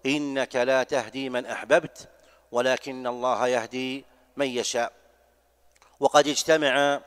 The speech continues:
في قول، في قول الله عز وجل في سورة الفاتحة:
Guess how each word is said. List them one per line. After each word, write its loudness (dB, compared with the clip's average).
في -6
قول، -2
في -6
قول 0
الله -2
عز -2
وجل 0
في -8
سورة -2
الفاتحة: 0